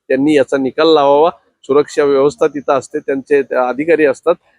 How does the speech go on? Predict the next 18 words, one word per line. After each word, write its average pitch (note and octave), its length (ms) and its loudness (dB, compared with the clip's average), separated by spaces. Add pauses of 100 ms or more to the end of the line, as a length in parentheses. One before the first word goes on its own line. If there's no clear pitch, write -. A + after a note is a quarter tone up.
(100)
त्यांनी C#3 220 0
ते C#3 240 0
जे C3 140 -2
काय C3 240 2
पोलिसांनी C3+ 600 -2
आणि C3+ 140 -2
त्यांनी B2+ 280 -6
जे B2 120 -2
काही C3 180 -2
का-, B2 240 -2
काम B2+ 280 -4
करायला C3+ 320 0
पाहिजे, C3 340 0
कारण - 480 -6
घटनेमध्ये C#3 540 0
सगळ्याची C3 480 0
तरतूद F3 400 0
आहे E3 260 2